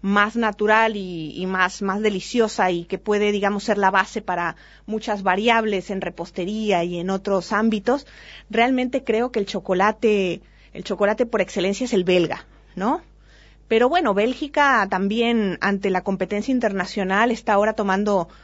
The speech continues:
bastantes medidas para, para no perder esa supremacía. Ahora <laughs> hicieron, lo último que hicieron fue un tren de chocolate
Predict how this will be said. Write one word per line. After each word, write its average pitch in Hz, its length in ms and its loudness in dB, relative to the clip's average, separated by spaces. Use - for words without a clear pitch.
bastantes 220 580 -2
medidas 214 560 2
para, 160 580 0
para 175 160 -2
no 220 140 -2
perder 208 260 -2
esa 202 180 -6
supremacía. 180 800 -2
Ahora 202 320 -2
<laughs> 185 260 0
hicieron, 214 400 2
lo 202 100 4
último 214 360 2
que 185 100 -4
hicieron 196 360 0
fue 202 200 0
un 190 380 0
tren 208 220 2
de 190 100 0
chocolate 202 720 0